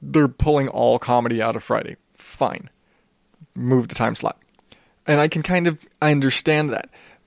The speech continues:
A lot of peop-, but it's like the people that are complaining are like, "Oh, you canceled it because, uh, you know, Hollywood is all liberals and ca-, and he's an outspoken conservative and all this stuff." And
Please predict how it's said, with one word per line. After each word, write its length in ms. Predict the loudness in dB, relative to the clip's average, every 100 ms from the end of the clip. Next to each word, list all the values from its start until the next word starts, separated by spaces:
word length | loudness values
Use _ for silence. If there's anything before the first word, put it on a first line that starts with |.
| _ -2
A 100 | 2
lot 200 | 4 2
of 120 | 0
peop-, 240 | 0 0
but 300 | 0 0 2
it's 260 | 0 -2 0
like 180 | 0 2
the 100 | 0
people 300 | 2 2 4
that 80 | 2
are 60 |
complaining 680 | 0 -2 0 0 2 2 0
are 120 | 0
like, 200 | -2 -4 -10 -20 _ _
"Oh, 240 | 4 4
you 180 | 4 2
canceled 440 | 0 2 2 4 2
it 120 | 2
because, 680 | -2 0 0 2 2 -2 -8 _ _ _
uh, 340 | -2 0 0 -6 -10 -4
you 120 | 0
know, 160 | 2 2
Hollywood 540 | 4 4 4 4 4
is 120 | 4
all 220 | 4 4
liberals 480 | 4 4 4 4 2
and 160 | 0 -2
ca-, 200 | -2 -2
and 500 | 0 0 0 -4 -2
he's 260 | 2 2
an 80 | 2
outspoken 600 | 0 -2 0 0 2 -2
conservative 680 | -6 -2 2 4 4 4 2
and 100 | 2
all 140 | 2
this 140 | 0 -2
stuff." 260 | -2 -2 -4 -18 -20 -20 -20 -20 -20 _ 0
And 520 | 4 4 4 2